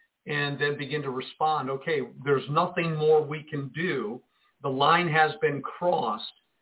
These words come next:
How then shall we live and prepare for the inevitable collapse?" I mean, if you're living in Nineveh in those days, or you're living in Babylon when it's about to get crushed, you know, w-, when do God's people begin to make the necessary adjustments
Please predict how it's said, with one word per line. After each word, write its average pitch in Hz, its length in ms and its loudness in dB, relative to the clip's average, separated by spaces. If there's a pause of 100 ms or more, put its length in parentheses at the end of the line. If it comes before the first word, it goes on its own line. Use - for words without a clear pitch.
(260)
How 175 260 4
then 165 220 -2 (140)
shall 139 240 -2
we 175 260 -4
live 123 480 -6 (160)
and 151 200 0
prepare 143 640 2 (360)
for 151 100 -8
the 151 120 -2
inevitable 151 500 -2 (100)
collapse?" 143 520 -2
I 151 40 -6
mean, 147 140 -4
if 147 120 -6
you're 156 140 -4
living 202 280 2
in 147 120 -2
Nineveh 127 520 -4 (360)
in 156 140 0
those 131 240 0
days, 123 320 2
or 131 100 -4
you're 131 140 -2
living 180 240 2
in 147 140 -2
Babylon 131 500 0
when 127 140 -4
it's 170 140 -4
about 127 260 -4
to 127 80 -8
get 113 180 -6
crushed, 113 360 -6 (420)
you 120 100 0
know, 147 240 2
w-, 143 260 -12 (400)
when 220 280 0
do 226 140 -2
God's 170 340 4 (120)
people 147 580 -6 (140)
begin 156 480 -8
to 143 420 -8
make 156 320 -4
the 151 60 -8
necessary 147 600 -8
adjustments 131 640 -6